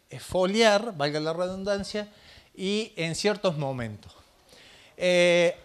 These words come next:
hay numerosos, vuelvo a repetir, hay numerosos, eh, principios activos que se utilizan como bioestimulantes foliares, ¿tá? En lo que a mí respecta, estoy trabajando fuertemente con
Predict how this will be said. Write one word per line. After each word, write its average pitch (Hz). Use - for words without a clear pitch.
hay 170
numerosos, 160
vuelvo 165
a 170
repetir, 156
hay 165
numerosos, 180
eh, 151
principios 165
activos 196
que 147
se 175
utilizan 175
como 147
bioestimulantes 156
foliares, 123
¿tá? 160
En 175
lo 180
que 185
a 180
mí 214
respecta, 226
estoy -
trabajando 180
fuertemente 160
con 139